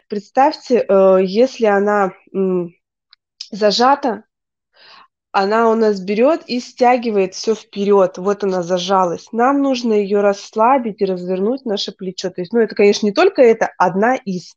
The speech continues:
Боли нет, отлично. Дальше поехали. А,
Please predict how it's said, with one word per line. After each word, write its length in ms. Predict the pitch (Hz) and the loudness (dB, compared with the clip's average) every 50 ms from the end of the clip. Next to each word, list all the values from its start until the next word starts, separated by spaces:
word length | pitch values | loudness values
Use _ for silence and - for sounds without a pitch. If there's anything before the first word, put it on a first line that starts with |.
| _ _ _ - | _ _ _ -4
Боли 280 | 185 226 277 262 262 | 0 2 2 4 4
нет, 320 | 254 240 233 214 202 - 185 | 2 2 2 2 0 0 -4
отлично. 500 | 180 - - 202 196 - - - - - - - _ - - - - - - - - - - - - - _ _ _ _ | -10 -10 -10 -10 -8 -6 -8 -8 -8 -12 -16 -20 _ -20 -20 -20 -20 -20 -20 -20 -20 -20 -20 -20 -20 -20 _ _ _ _
Дальше 460 | 185 185 240 254 262 262 - - 220 | -2 2 2 2 2 2 -2 -6 -8
поехали. 540 | - - 185 175 180 - - 185 185 175 165 _ _ _ _ _ _ _ _ _ _ - _ _ _ _ _ _ _ | -6 -4 -4 -4 -4 -6 -10 -12 -12 -14 -16 _ _ _ _ _ _ _ _ _ _ -20 _ _ _ _ _ _ _
А, 540 | - 208 202 202 202 202 202 202 202 196 190 | 0 2 4 4 4 4 4 4 4 2 0